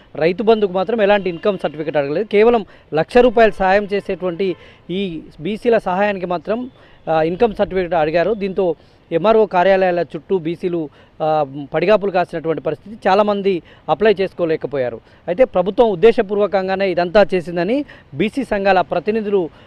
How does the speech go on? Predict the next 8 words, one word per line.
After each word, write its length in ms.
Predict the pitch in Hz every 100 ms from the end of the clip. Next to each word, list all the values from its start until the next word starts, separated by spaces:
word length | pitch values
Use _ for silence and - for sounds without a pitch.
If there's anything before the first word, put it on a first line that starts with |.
| _ 151
ఆరోపిస్తున్నారు. 680 | 196 190 196 - 185 196
ఉమ్మడి 360 | 262 208 208 208
వరంగల్ 320 | 190 185 185
జిల్లా, 340 | 160 175 175 160 - - _
ఆ, 80 | 156
బీసీ 300 | 139 208 233
సంక్షేమ 600 | 202 180 - 190 180 151 208 -
సంఘం, 280 | 175 175